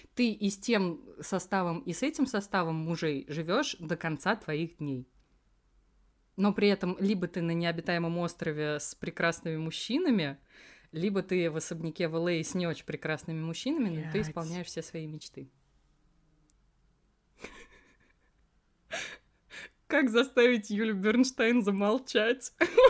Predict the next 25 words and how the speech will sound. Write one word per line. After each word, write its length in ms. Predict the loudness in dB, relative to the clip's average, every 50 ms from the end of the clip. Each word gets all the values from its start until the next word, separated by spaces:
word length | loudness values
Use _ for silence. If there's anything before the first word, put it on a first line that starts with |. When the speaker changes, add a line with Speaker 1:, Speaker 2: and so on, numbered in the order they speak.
| 10 10 8 8 8 8 6 6 6 4 4 2 2 2 2 2 2 2 2 2 -8 _ _ -20 -20 _ -20 -20 0 4 6 6 6 4 4 4 4 4 2 0 _
Speaker 2:
У 60 | 6
меня 180 | 8 8 8 8
есть 280 | 6 6 6 4 2 -8 _ _ 0 0 2 4
<laughs> 140 | 2 2 4
право 320 | 6 8 8 8 8 6
дополнительной 680 | 6 4 2 2 2 2 2 2 2 0 -2 -2 -2 -4
информации? 720 | -4 -4 -2 -2 -2 -2 -2 -4 -8 -10 -10 -10 -10 -12 -12 -18 -20 -20 -20 -20 -20 -20 _ _ _
Speaker 1:
Ну, 200 | 2 4 4 6
давай, 320 | 4 4 6 6 4 4 4
ладно. 440 | 2 2 0 0 0 0 0 -2 -4 -8 -12 -12 -14 -14 -14 -16 -18 -20 -20 -20 -20 -20 -20 _ _ _ _ _
Speaker 2:
Если 320 | 6 6 6 6 4 4 6
мы 140 | 6 6 6
будем 300 | 6 6 6 6 6 6
жить 200 | 4 4 4 4
на 140 | 4 4 4
острове, 560 | 2 0 0 -4 -6 -4 -4 -4 -4 -6 -8 -10 -14 -14 -14 -14 -14 -18 -20 -20 -20 -20
<laughs> 560 | -20 -20 -20 -20 -20 -20 -20 -20 _ _ -2
мы 180 | 2 4 4 4
будем 280 | 4 4 4 4 4
жить 200 | 2 0 -4 -6 -2
с 80 | -2
ними 160 | 0 0 2
душа 300 | 0 0 0 2 2 0
в 60 | 0 0
душу? 460 | -2 -4 -4 -6 -8 -12 -16 -16 -18